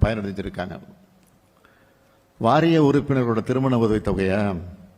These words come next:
ஐயாயிரம் ரூபாய் வழங்கப்பட்ட நிதியை பத்தாயிரம் ரூபாயாக உயர்த்தி வழங்கி வருகிறோம். வணிக நல வாரிய உறுப்பினர்களுக்கு மரணம் ஏற்பட்டா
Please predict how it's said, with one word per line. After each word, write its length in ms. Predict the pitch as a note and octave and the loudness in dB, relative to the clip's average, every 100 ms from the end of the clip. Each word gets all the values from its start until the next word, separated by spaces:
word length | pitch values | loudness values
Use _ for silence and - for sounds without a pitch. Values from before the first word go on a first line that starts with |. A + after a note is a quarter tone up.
| _ _ _ _ _ _ _ _ _ _ _ - | _ _ _ _ _ _ _ _ _ _ _ -10
ஐயாயிரம் 560 | A#2+ C3+ C#3 C3+ A#2 | -4 0 2 2 2
ரூபாய் 380 | A#2+ B2 C3 C3+ | 2 2 2 0
வழங்கப்பட்ட 580 | - A2+ A#2 A#2 A2+ G#2+ | -2 0 0 0 -2 -2
நிதியை 420 | G2 G2+ G#2+ A#2+ | -2 0 0 -2
பத்தாயிரம் 560 | - G2+ A#2+ A2 G#2+ G2 | -4 -6 -2 -2 0 -2
ரூபாயாக 240 | G2 F#2+ | -4 -4
உயர்த்தி 420 | G#2+ F#2 G#2+ G2 | -4 -4 -4 -4
வழங்கி 280 | G2+ F#2 F#2+ | -6 -4 -4
வருகிறோம். 640 | G2+ G2 - - - - _ - - - _ _ _ _ _ _ _ _ _ _ _ A2 | -6 -8 -14 -16 -16 -20 _ -20 -20 -20 _ _ _ _ _ _ _ _ _ _ _ -2
வணிக 280 | C3 D#3+ | 2 4
நல 240 | D#3 C#3+ C#3 | 2 2 2
வாரிய 260 | B2 B2 | 2 2
உறுப்பினர்களுக்கு 680 | A#2 A2+ B2 A2 G#2+ G2 B2 A2 G2+ - - _ _ | 2 2 0 0 0 -2 -2 -2 -4 -12 -20 _ _
மரணம் 500 | G#2 G#2 C3 C3 C3 | -2 0 2 2 0
ஏற்பட்டா 720 | A#2 G#2 G#2 - G2+ F#2+ F2 | -4 -6 -6 -4 -4 -2 -6